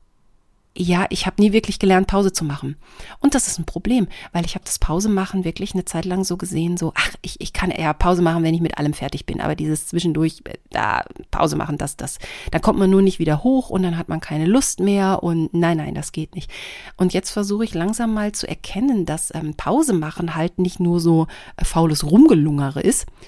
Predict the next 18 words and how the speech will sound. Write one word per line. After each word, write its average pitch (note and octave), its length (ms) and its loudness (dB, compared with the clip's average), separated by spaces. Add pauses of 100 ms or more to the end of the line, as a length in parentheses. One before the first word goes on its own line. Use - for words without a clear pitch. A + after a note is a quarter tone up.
(240)
was D3+ 220 -4
es D3 160 -4
so D3+ 100 -6
bei C#3+ 200 -4
mir D3+ 180 -2
im D3+ 80 -4
Hinterkopf - 600 -8
scheinbar F3 400 0
immer D3+ 200 0
so D3 180 -2
war, D#3+ 220 -4 (300)
dass D#3 160 -4
man D#3+ 140 0
sich - 140 -6
das - 160 -4
auch - 140 -4
nicht D3+ 180 -6
gönnt, F#3 280 -4